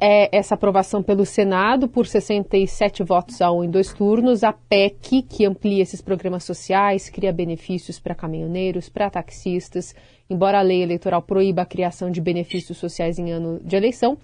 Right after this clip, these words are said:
essa pec contorna a regra ao reconhecer o estado de emergência, uma medida que também foi aprovada ontem. Então, toda essa despesa será viabilizada por créditos extraordinários, fora do teto de gastos, que é um assunto que a Adri sempre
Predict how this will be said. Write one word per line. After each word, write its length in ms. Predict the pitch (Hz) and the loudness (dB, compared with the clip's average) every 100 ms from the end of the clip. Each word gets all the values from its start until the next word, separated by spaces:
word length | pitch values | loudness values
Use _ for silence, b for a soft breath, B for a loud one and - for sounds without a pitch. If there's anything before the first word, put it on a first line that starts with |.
| B B B - | B B B -12
essa 180 | 175 196 | -6 0
pec 260 | 214 - | 0 -2
contorna 640 | - 233 190 208 214 220 196 | 0 0 2 4 4 4 0
a 160 | - 180 | -2 -4
regra 420 | 170 175 185 214 | 0 -2 0 0
ao 60 | |
reconhecer 560 | 208 202 214 196 190 202 | 0 0 0 0 0 0
o 80 | 196 | 0
estado 400 | - 233 240 233 | 0 2 2 2
de 80 | 202 | 0
emergência, 640 | 196 175 165 170 185 - | 0 -2 -2 -4 -4 -6
uma 80 | 202 | -6
medida 300 | 180 190 185 | -4 -6 -8
que 100 | - | -6
também 320 | 202 185 196 | -4 0 0
foi 140 | 208 | -2
aprovada 460 | 214 190 175 170 160 | -2 -2 -2 -2 -2
ontem. 360 | 156 170 190 208 | -4 -6 -4 -4
Então, 220 | 214 214 | -2 -2
toda 260 | 247 269 | 2 2
essa 180 | 311 - | 0 -2
despesa 560 | 226 - - 190 190 214 b b b b | -4 -2 2 2 2 -2 b b b b
será 280 | _ 226 214 | _ 2 2
viabilizada 600 | 202 202 202 202 190 185 | 4 2 2 0 0 -2
por 240 | 190 220 208 | -2 -4 -2
créditos 560 | 226 214 214 - 190 | 0 2 0 -4 -6
extraordinários, 880 | 190 - 185 190 247 247 247 254 - | -6 -4 -2 -2 -2 0 0 -2 -8
fora 400 | - 247 240 208 | 0 4 4 4
do 80 | 180 | 0
teto 280 | - 180 175 | -2 -4 -4
de 100 | 185 | -2
gastos, 420 | 190 190 - 185 | 0 0 -4 -10
que 80 | 190 | -10
é 20 | |
um 40 | |
assunto 240 | 185 190 - | -8 -10 -6
que 100 | 185 | -4
a 20 | |
Adri 200 | 175 185 | -2 -2
sempre 380 | 196 190 208 | -4 -2 -2